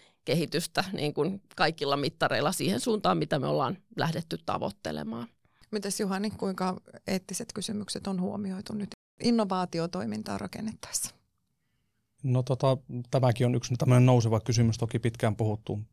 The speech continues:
Speaker 3: tekoälyn eettisyydestä ja monesta muusta asiasta. Ja toki, toki tärkeä asia, mutta että kyllähän siellä on vaarallisia skenaarioita, jos näin äkkiseltään miettii, että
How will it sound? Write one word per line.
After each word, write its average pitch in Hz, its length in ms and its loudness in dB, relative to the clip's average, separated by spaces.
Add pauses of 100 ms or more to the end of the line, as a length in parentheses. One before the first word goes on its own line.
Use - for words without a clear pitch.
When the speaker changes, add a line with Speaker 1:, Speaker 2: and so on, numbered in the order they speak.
(200)
Speaker 3:
tekoälyn 110 540 0
eettisyydestä 120 720 2
ja 117 40 4
monesta 117 300 2
muusta 120 320 0
asiasta. 123 480 -2
Ja 123 140 0 (1160)
toki, 117 280 4
toki 123 260 2
tärkeä 127 400 4
asia, 117 280 4
mutta 110 240 0
että - 140 -6
kyllähän 110 320 4
siellä 110 220 4
on 113 120 2
vaarallisia 113 480 4
skenaarioita, 113 600 4
jos 107 100 -2
näin 104 140 0
äkkiseltään 110 500 0
miettii, 113 400 0
että 117 320 0